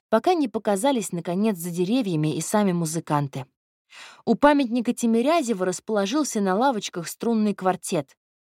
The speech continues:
Играли маленькую ночную серенаду Моцарта. Живо так, явно больше ради удовольствия, чем из-за денег.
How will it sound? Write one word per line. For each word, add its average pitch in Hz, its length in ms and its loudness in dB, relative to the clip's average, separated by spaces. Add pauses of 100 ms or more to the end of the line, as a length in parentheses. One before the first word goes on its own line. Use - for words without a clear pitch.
(220)
Играли 320 380 2
маленькую 240 520 0
ночную 233 440 0
серенаду 202 540 0
Моцарта. 185 680 -2 (380)
Живо 233 360 2
так, - 300 -6 (220)
явно 262 440 2
больше 233 360 0
ради 208 220 0
удовольствия, 185 720 0
чем 196 260 -2
из-за 156 260 -2
денег. 156 460 -4